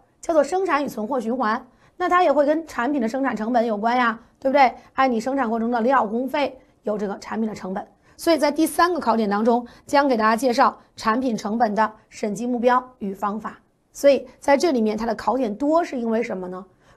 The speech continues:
如果单纯的站在报表项目上来说，确实就一个考点结束了。但是报表项目中的存货太重要了，里面有个非常重要的程序，监盘程序，所以要单独的讲，对不对？还影响到成本计算，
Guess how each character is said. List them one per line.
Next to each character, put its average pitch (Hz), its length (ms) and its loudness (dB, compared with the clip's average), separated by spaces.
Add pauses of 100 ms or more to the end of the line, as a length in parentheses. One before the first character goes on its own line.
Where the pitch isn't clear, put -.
如 302 160 2
果 285 100 6
单 269 220 0
纯 240 120 -4
的 214 60 -6
站 233 160 -2
在 220 80 -4
报 214 160 0
表 220 140 -10
项 254 260 -2
目 220 120 -4
上 208 160 -10
来 220 120 -14
说， 190 300 -14 (240)
确 277 180 6
实 214 280 0 (160)
就 254 180 2
一 226 100 -2
个 262 80 0
考 226 220 -4
点 247 220 -4 (180)
结 208 160 -8
束 294 160 -4
了。 - 160 -2 (420)
但 370 140 0
是 370 80 0
报 381 180 4
表 269 140 4
项 320 240 -2
目 294 140 -4
中 320 160 -2
的 269 140 0
存 233 300 -8
货 - 200 -4
太 339 280 -6
重 269 220 -2
要 240 180 2
了， 220 200 0 (260)
里 254 100 0
面 285 120 2
有 269 80 0
个 240 100 2
非 330 240 0
常 269 220 -2
重 269 160 -2
要 233 180 2
的 208 80 -2
程 202 260 -6
序， 254 280 -2 (180)
监 294 240 -2
盘 247 160 -6
程 233 180 -4
序， 254 300 -4 (100)
所 - 160 -4
以 226 240 2
要 196 160 0
单 220 220 -4
独 202 80 -6
的 214 100 -10
讲， - 200 -10 (320)
对 277 80 -2
不 - 20 -2
对？ 233 220 2 (160)
还 247 180 0
影 254 80 4
响 233 140 -4
到 196 80 -4
成 214 160 -6
本 214 120 -2
计 226 160 -6
算， 285 300 -2